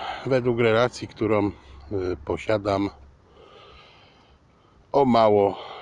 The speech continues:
nie doszło właśnie do czołowego zderzenia z pojazdem jadącym w taki sposób jak ja na tym filmie. Na szczęście zarówno znajoma, jak i kierujący sprzeciwka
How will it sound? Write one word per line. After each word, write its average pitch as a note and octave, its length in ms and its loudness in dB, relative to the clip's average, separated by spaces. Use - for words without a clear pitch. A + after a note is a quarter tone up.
nie A2+ 140 -2
doszło G2+ 400 -2
właśnie F#2 380 -4
do F2+ 120 -4
czołowego F#2 600 -4
zderzenia F2+ 500 -6
z - 60 -14
pojazdem F#2 520 -4
jadącym F2 600 -4
w - 40 -20
taki - 280 -8
sposób F#2+ 520 -6
jak F2 180 -6
ja B2+ 240 0
na A#2+ 120 -6
tym A2+ 260 -8
filmie. G2+ 560 -4
Na C3 140 0
szczęście G#2 680 -6
zarówno G2 460 -4
znajoma, F#2+ 500 -4
jak F2 120 -2
i F2 100 -10
kierujący F#2+ 680 -2
sprzeciwka - 760 -10